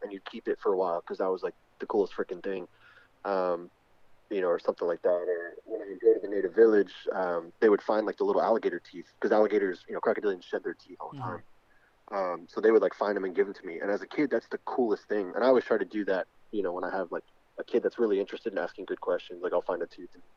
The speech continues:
Speaker 1: give it to them or whatever.
Speaker 2: Same.
Speaker 1: Um, 'cause that was the stuff that, like, really was impactful to me. And so as I got older, like, I would collect more things, you know, as I spent more time out in the Everglades,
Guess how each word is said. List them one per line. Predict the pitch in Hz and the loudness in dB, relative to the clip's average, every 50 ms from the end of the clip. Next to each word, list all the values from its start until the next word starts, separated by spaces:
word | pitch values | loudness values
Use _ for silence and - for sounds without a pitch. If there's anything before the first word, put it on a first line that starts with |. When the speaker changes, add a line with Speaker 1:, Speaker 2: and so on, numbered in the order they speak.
| _ _ - | _ _ -10
Speaker 1:
give | 87 87 | -10 -10
it | - | -8
to | - 90 | -10 -10
them | 87 | -10
or | 87 87 90 | -12 -16 -16
whatever. | 87 90 87 87 85 - - - - _ | -14 -14 -14 -14 -14 -18 -20 -20 -20 _
Speaker 2:
Same. | - - - 135 131 123 107 104 101 | -18 -14 -12 -8 -4 -2 0 0 0
Speaker 1:
Um, | 92 - - | -2 -4 -4
'cause | - 123 113 | -2 4 6
that | 135 143 151 | 8 8 8
was | 127 - | 6 4
the | 131 | 2
stuff | - - 135 120 113 - | 2 4 4 4 4 2
that, | - 104 98 - - | 0 0 0 -2 -2
like, | 123 110 98 - - - - - - - - - - - | 0 0 0 0 -2 -8 -16 -14 -16 -16 -18 -20 -16 -4
really | 117 113 127 120 113 110 107 | 0 2 2 4 2 0 0
was | - 113 104 113 | 0 0 0 0
impactful | 107 98 - 104 104 107 - - 101 - | -2 -4 -4 -4 -4 -4 -4 -6 -6 -6
to | - - 95 | -10 -10 -6
me. | 98 123 123 104 87 - - - - - - - _ - 107 | -4 -2 -2 -2 -4 -6 -12 -18 -20 -20 -20 -20 _ -8 -8
And | 104 - | -4 0
so | - 110 104 | 2 4 6
as | 104 117 110 | 6 6 6
I | 113 101 | 6 4
got | 107 98 107 | 4 6 6
older, | 131 143 127 113 104 | 6 6 6 6 4
like, | 98 - | 4 2
I | 104 101 | 0 0
would | - - | -2 -2
collect | - 127 113 98 - - | -2 -2 -2 -2 -2 -4
more | 104 101 98 - | -4 -2 -2 -2
things, | - 104 101 98 101 101 95 - - | -4 -6 -6 -6 -8 -10 -14 -14 -8
you | 107 | -4
know, | 101 95 | -2 -2
as | 92 90 98 | 0 0 -2
I | - | -4
spent | - - 107 90 | -4 -4 -4 -2
more | 101 101 - | -2 -4 -2
time | - 98 101 95 95 | -2 -4 -4 -4 -4
out | - - | -6 -4
in | - | -6
the | 95 | -6
Everglades, | 92 - - - 98 95 95 95 - - | -6 -6 -4 -2 0 0 0 -2 -2 -8